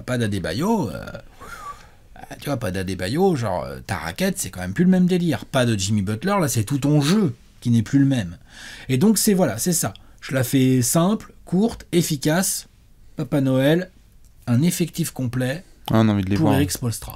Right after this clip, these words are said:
Speaker 2: Ouais, c'est vrai, le hit, on n'a pas pu trop en
Speaker 1: Ah, ça,
Speaker 2: profiter.
Speaker 1: ça me, moi, ça me travaille,
Speaker 2: Ouais,
Speaker 1: ça.
Speaker 2: ouais.
Speaker 1: Parce qu'en plus, le peu de fois où on les a vus, à chaque fois, j'étais là, genre, ouf, qu'est-ce qu'ils vont être chiants à jouer.
Speaker 2: Je suis d'accord.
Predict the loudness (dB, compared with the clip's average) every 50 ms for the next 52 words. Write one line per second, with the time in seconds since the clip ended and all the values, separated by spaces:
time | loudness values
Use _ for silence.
0 | -2 2 2 4 4 2 0 0 -2 0 2 2 2 2 0 0 0 0 2 2
1 | 2 2 0 -4 -4 -2 -2 -2 -2 -2 -6 -6 -4 -4 -2 -2 -4 -4 -8 -8
2 | -10 -10 -12 -12 -14 -12 -12 -10 -10 -8 -6 -4 -4 -4 -2 0 2 4 4 4
3 | 4 2 -2 -2 -2 -2 -2 -4 -6 -12 -18 -18 -12 -8 -6 -4 -2 -2 -2 0
4 | 0 -2 0 2 0 0 2 0 -2 -2 -2 -2 0 2 2 2 2 2 2 2
5 | 0 0 -2 -2 -2 -4 -4 -6 -8 -14 -20 -20 -20 -20 -20 -20 -18 -10 -6 -2
6 | 0 0 2 2 0 0 -2 -4 -2 0 2 2 2 0 -2 -2 -2 -2 -2 -2
7 | -4 -6 -8 -10 -10 -10 -10 -10 -12 -16 -20 -20 -20 -20 -20 -20 -20 -16 -14 -14
8 | -12 -10 -10 -8 -8 -8 -8 -8 -8 -8 -8 -8 -8 -8 -8 -8 -10 -10 -12 -16
9 | -20 -20 -20 -20 -20 -20 -20 -20 -18 -18 -16 -14 -14 -12 -4 0 2 4 4 4
10 | 4 2